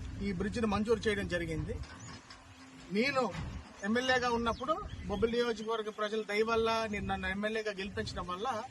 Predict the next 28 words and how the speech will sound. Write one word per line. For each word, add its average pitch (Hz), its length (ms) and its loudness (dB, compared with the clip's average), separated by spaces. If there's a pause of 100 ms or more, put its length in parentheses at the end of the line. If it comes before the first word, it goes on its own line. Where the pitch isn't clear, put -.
(600)
నేను 214 220 4
ఎమ్మెల్యేగా 254 420 6
ఉన్నప్పుడు 247 320 2
ఈ 240 80 0
బ్రిడ్జ్ 208 300 -2 (100)
పూర్తి 233 220 -2
చేసి 233 480 2 (320)
ప్రజలకి 214 420 2
అంకితం 202 400 0
ఇచ్చే 214 180 -2
అవకాశం - 380 0 (1160)
ఆ 175 200 2
భగవంతుడు 220 360 0
నాకు 208 160 0
కల్పించాడు. 220 560 -2 (520)
కాబట్టి 214 420 2 (640)
ఇది 226 400 0 (1080)
మన 180 140 0 (100)
ప్రాంత 202 240 4 (120)
ప్రజల 214 220 4
ఆకాంక్ష, 220 460 2 (680)
బొబ్బిలి 196 280 0
రాజు 208 280 4
కుటుంబానికి 226 720 2
మరింత 202 460 2
పెద్ద 247 160 2
ఆకాంక్ష 214 520 0
ఇది. 214 120 -6